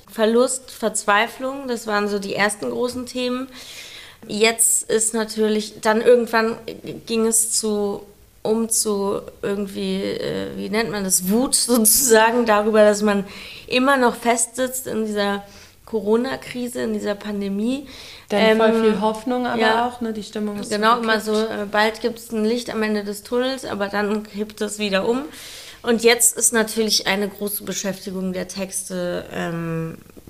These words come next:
Speaker 1: der, der, der vorherrschende Krieg in der Ukraine. Aber immer noch auch viel Liebe und Hoffnung. Und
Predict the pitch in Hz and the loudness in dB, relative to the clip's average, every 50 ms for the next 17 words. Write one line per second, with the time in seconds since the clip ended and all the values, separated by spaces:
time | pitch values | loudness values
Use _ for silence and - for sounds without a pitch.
0 | - - 185 175 175 175 180 175 - - 190 180 - - - 226 202 - 190 185 | -8 -4 -2 0 0 0 0 -2 -2 -4 -6 -6 -10 -10 -10 -10 -8 -6 -4 -4
1 | 180 180 190 190 - - - 180 180 175 185 185 - - 220 208 202 196 196 190 | -4 -4 -6 -6 -6 -6 -8 -8 -6 -6 -8 -8 -8 -4 -2 -2 0 0 -2 -4
2 | 185 - 202 185 185 185 - - 220 190 190 - 208 185 185 - - 185 - - | -4 -4 -4 -4 -6 -6 -6 -6 -6 -6 -6 -6 -6 -6 -6 -6 -8 -10 -10 -10
3 | - - 196 196 202 214 226 247 247 247 - - - - - - - - 226 208 | -8 -6 -4 -4 -2 -2 -4 -4 -6 -8 -14 -20 -20 -20 -20 -8 -4 -2 0 2
4 | 226 240 - 269 269 294 294 269 254 240 254 - 233 226 - - - 254 247 247 | 2 2 0 0 0 -2 -2 -2 -4 -4 -4 -4 -4 -6 -6 -8 -6 -4 -4 -4
5 | 233 240 240 285 254 247 262 262 254 226 226 226 220 214 - 254 277 277 - - | -4 -4 -6 -6 -6 -4 -2 -2 -2 -2 -2 -2 -6 -6 -8 -8 -8 -8 -8 -8
6 | 269 254 247 247 254 - 220 220 220 226 214 | -6 -4 -4 -4 -4 -2 -2 -2 -2 -2 -4